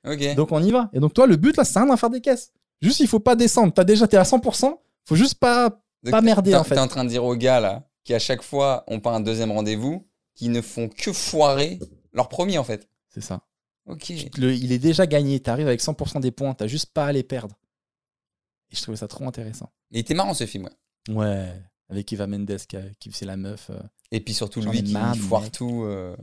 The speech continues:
Speaker 2: Ouais.
Speaker 1: alors qu'il donne des conseils aux autres, ouais, c'était très marrant. Avec le, c'était quoi là, euh, on, j'ai retrouvé ton, ton grand-père le boucher là.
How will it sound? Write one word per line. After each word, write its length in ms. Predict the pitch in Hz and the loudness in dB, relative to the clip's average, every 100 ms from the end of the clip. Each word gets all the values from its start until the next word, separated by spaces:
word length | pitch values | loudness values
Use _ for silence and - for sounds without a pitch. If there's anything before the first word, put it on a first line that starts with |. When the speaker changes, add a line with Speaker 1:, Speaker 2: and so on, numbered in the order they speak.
| 113 _ _ _ _ _ _ | -20 _ _ _ _ _ _
Speaker 2:
Ouais. 160 | 143 139 | 0 2
Speaker 1:
alors 180 | 113 107 | 2 -2
qu'il 120 | 107 | -2
donne 100 | 104 | -2
des 80 | 104 | -2
conseils 260 | 107 104 | -4 -6
aux 140 | 107 107 | -6 -6
autres, 140 | 101 | -10
ouais, 40 | - | -14
c'était 140 | - | -16
très 160 | - 113 | -10 -6
marrant. 180 | 98 95 | -6 -4
Avec 180 | 104 104 | -4 0
le, 220 | 110 107 - - | 0 0 -4 -18
c'était 200 | - 117 | -8 -4
quoi 160 | 160 | 0
là, 140 | 151 143 | 2 0
euh, 360 | 131 110 104 104 - _ | 0 -2 -4 -6 -14 _
on, 100 | 113 - | -6 -4
j'ai 100 | 113 | -4
retrouvé 240 | 110 - | -4 -6
ton, 260 | 113 110 117 | -6 -6 -8
ton 160 | - 113 | -6 -4
grand-père 280 | 110 123 113 | -2 -2 -4
le 80 | |
boucher 360 | 107 113 - 131 | -4 -6 -6 -6
là. 180 | 131 | -8